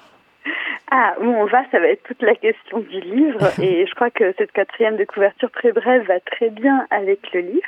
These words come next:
Speaker 1: parce que c'est, euh, un livre qui joue avec les codes du polar, euh, du thriller.
Speaker 2: Mhm.
Speaker 1: Et ça parle de Ariane qui est, euh, au chômage. Et depuis qu'elle est au chômage, elle ne peut plus sortir de chez elle. Euh, l'extérieur lui paraît hostile et surtout, elle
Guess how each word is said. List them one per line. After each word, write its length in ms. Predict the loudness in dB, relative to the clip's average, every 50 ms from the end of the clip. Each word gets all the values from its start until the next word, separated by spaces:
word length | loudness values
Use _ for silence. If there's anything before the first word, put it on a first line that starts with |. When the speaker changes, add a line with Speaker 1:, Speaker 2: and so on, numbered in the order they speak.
| -8 -14
Speaker 1:
parce 160 | -14 -10 -8
que 100 | -8 -8 -8 -6 -4
c'est, 280 | -4 -2 -2 -4 -6 -8 -14 -20 -20 -20 -20 -20 _ _ _ _ -4
euh, 220 | -4 -4 -4 -6
un 40 | -6
livre 220 | -6 -6 -6 -6 -8 -10
qui 140 | -10 -10 -8
joue 180 | -8 -2 0 2
avec 320 | 2 2 2 -2 -6 -6 -6
les 80 | -8 -4
codes 260 | -2 -2 -2 -2 -2 -6 _
du 100 | -16 -16 -14 _
polar, 480 | -2 0 2 2 4 4 2 2 0 -2 -4
euh, 160 | -6 -6 -6
du 200 | -8 -10 -12 -14
thriller. 520 | -12 -10 -10 -8 -6 -4 -2 -2 -2 -2 -4
Speaker 2:
Mhm. 120 | -6 -10 -14 -18 -20 -20 -20 -20 -20 -20 _ -2
Speaker 1:
Et 260 | 0 0 2 0 0 -2 -4
ça 100 | -6 -6 -6 _ -6
parle 360 | -6 -4 -2 -2 -2 -2 -2 -2
de 160 | -4 -4 -2 -2
Ariane 540 | -2 -2 -2 0 0 0 2 2 0 0 -2 -4
qui 280 | -8 -14 _ -4 -2
est, 240 | 0 2 2 2 2
euh, 240 | 0 0 -2 -4 -6
au 60 | -4
chômage. 460 | -4 -4 -4 -2 -2 -2 -2 -2 -4 -6
Et 60 | -8
depuis 240 | -8 -8 -8 -6 -4
qu'elle 180 | -2 -2 0
est 60 | 0
au 60 | -2 -2
chômage, 420 | -4 -4 -4 -2 0 0 0 0 0 -2
elle 140 | -4 -4
ne 40 | -4
peut 160 | -4 -4 -6
plus 240 | -6 -6 -6 -6 -6 -4
sortir 400 | -4 -4 -6 -6 _ 0 0 0
de 100 | 0 0
chez 200 | -2 -2 -2 -2 0
elle. 260 | 0 0 0 0 -2 -6 _ -14 -20 -20 -20 -20 -20 _ _ -4
Euh, 100 | -2 0
l'extérieur 540 | 0 -2 -2 -2 -2 -2 0 2 0 0 0
lui 120 | -2 -4
paraît 320 | -4 -4 -4 -4 -4 -6 -6 _ -6
hostile 480 | -6 -6 -8 -14 _ -4 -2 0 2
et 80 | 0 0 -2
surtout, 280 | -8 -14 -8 -2 0
elle 100 | 0 0